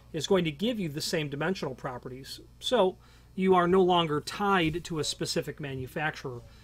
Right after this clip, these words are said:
Once upon a time, you very likely would have been tied to a specific manufacturer for either design or compatibility or certainly dimensional properties of a hinge, and most definitely finish. If you were looking for a particular finish,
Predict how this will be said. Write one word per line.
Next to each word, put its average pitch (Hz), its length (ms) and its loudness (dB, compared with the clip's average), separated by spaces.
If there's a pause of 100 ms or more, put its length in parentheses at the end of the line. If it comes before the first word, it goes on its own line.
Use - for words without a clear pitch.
(220)
Once 185 180 2
upon 156 280 0
a 127 40 -8
time, 151 540 -4
you 151 160 -6
very 165 240 0
likely 156 380 -2
would 180 160 2
have 175 100 0
been 135 220 -4
tied 143 320 -6
to 143 200 -6
a 127 60 -8
specific 147 560 -8
manufacturer 139 720 -8 (640)
for 165 340 0
either 151 320 -2
design 160 800 -2
or 147 240 -4
compatibility 156 1040 -2
or 143 420 -2
certainly 147 720 -4 (380)
dimensional 135 500 -4
properties 190 560 -2
of 139 100 -4
a 139 40 -8
hinge, 165 400 -4
and 165 180 -2
most 156 320 2
definitely 185 520 0
finish. - 680 -6 (480)
If 151 140 -6
you 170 80 -2
were 170 100 2
looking 170 320 0
for 147 180 -2
a 135 40 -2
particular 156 640 -2
finish, 165 580 0